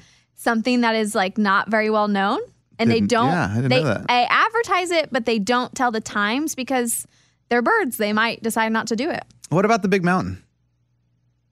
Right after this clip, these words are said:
Speaker 1: I didn't do Mount Everest.
Speaker 2: Mount Everest? You didn't do Mount Everest?
Speaker 1: My whole family did, though.
Speaker 2: Ooh,
Speaker 1: I didn't.
Speaker 2: they say it was good?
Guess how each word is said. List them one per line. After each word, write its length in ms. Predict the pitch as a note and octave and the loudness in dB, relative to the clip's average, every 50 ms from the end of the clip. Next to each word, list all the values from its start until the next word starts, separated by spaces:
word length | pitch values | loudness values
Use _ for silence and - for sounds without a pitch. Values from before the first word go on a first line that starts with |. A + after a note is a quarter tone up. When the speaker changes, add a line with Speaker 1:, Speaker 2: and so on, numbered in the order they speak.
| _ - | _ 0
Speaker 1:
I 100 | A3 A#3 | 0 2
didn't 160 | B3 C4+ B3+ | 2 2 2
do 100 | B3 C4 | 2 2
Mount 180 | A#3 A3+ G#3+ G#3 | 2 2 2 0
Everest. 480 | G3+ G3 F#3+ F3+ F#3 F#3+ - - - - | 0 -2 -2 -2 -4 -4 -6 -6 -2 0
Speaker 2:
Mount 160 | D3+ E3 E3+ | 2 2 4
Everest? 320 | F3+ G3 G3 A#3 A3+ - | 2 2 2 2 0 2
You 80 | - G#3+ | 2 2
didn't 120 | A3+ A3 | 4 4
do 60 | A3+ | 4
Mount 220 | A3+ A3 A3 G#3+ G#3+ | 4 4 4 4 4
Everest? 400 | G#3+ A3+ A3+ B3 C4 C4 G#3+ - | 4 4 4 4 2 2 2 2
Speaker 1:
My 120 | A3+ A#3 | 0 2
whole 120 | A#3+ B3 A#3+ | 2 0 0
family 300 | A3+ G#3+ G#3 G3+ G3+ F#3 | 0 -2 -2 -2 -2 -2
did, 160 | F#3+ F#3 F3+ | -2 -2 -2
though. 200 | F#3 F#3 G3 F#3+ - - A#2+ | -2 -2 -4 -6 -6 -2 0
Speaker 2:
Ooh, 100 | A#2+ B2 | 2 2
Speaker 1:
I 80 | B2+ | 4
didn't. 400 | C3 C3 B2+ B2 A#2 A2+ A2+ G#2+ | 4 4 2 2 2 2 2 2
Speaker 2:
they 120 | G2+ A#2+ A#2+ | 2 0 0
say 140 | - C3+ | 2 2
it 20 | A#2+ | 0
was 100 | A2+ G#2+ | 0 2
good? 320 | G2 A2+ A#2 A#2+ B2+ C3 | 2 2 2 2 0 0